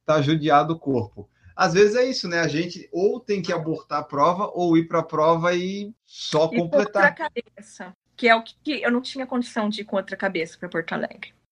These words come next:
Speaker 1: É,
Speaker 2: Mas
Speaker 1: porque
Speaker 2: é uma
Speaker 1: depende muito do objetivo, né? Se a pessoa tem um
Speaker 2: É.
Speaker 1: objetivo que nem o teu, que é um recorde e tal, ou se não, se ela tinha assim, "Ah, eu quero correr bem, mas sem grandes pretensões, além disso",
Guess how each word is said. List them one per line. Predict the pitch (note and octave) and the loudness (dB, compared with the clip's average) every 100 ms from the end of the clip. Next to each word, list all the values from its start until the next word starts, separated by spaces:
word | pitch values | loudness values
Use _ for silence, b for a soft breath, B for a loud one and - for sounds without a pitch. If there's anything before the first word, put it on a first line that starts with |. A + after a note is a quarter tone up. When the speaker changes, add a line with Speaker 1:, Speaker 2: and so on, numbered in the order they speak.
| _ - | _ -2
Speaker 1:
É, | |
Speaker 2:
Mas | C3 | 0
Speaker 1:
porque | F#3 | 2
Speaker 2:
é | G#3 | 4
uma | A3 | 4
Speaker 1:
depende | E3 F3+ E3+ | 4 2 2
muito | F3 F#3 F3+ | 0 -2 -2
do | |
objetivo, | F#3+ F3+ F3 E3+ - F#3 D#3+ | -2 0 -2 -2 -4 -4 -2
né? | B2 A#2 | -2 0
Se | C3 | -4
a | |
pessoa | C3 B2 C#3+ | -4 -2 0
tem | A#3+ | 2
um | A#3+ | 2
Speaker 2:
É. | |
Speaker 1:
objetivo | C3 B2 C#3 C#3 | 0 -4 -4 -2
que | C#3 | -2
nem | C3+ | -2
o | B2+ | -2
teu, | C#3+ C#3 | -2 0
que | C3+ | 0
é | |
um | A2+ | -2
recorde | E2+ G#2+ C#3+ C#3 A2+ A2+ | -2 0 0 0 -2 -2
e | |
tal, | G#2+ B2+ D3 E3 - B B - | 2 4 4 2 -4 B B 0
ou | D#3+ | 0
se | E3 | 2
não, | F#3+ | 2
se | D#3 | 4
ela | D3 | 2
tinha | C#3 F3 | 2 -2
assim, | E3 | 2
"Ah, | D#3+ | 2
eu | A2+ | 2
quero | C3+ C3+ | 2 0
correr | C#3+ C#3+ D3+ | 0 0 0
bem, | B2+ C#3+ F3+ E3 | 2 2 2 2
mas | B2+ A2+ - _ | 0 0 -4 _
sem | - C#3 D3 | -8 -2 0
grandes | C#3 C#3 C3+ B2 G#2+ | 0 -2 -2 -8 -12
pretensões, | - A#2+ A#2 A2+ - A#2 D3 G3 C#3 | -6 -6 -4 -6 -4 -2 -2 -2 -2
além | B2 A#2+ A#2+ | -2 -2 -4
disso", | G#2+ D3 G#3+ - D3 | -4 -4 -4 -8 -10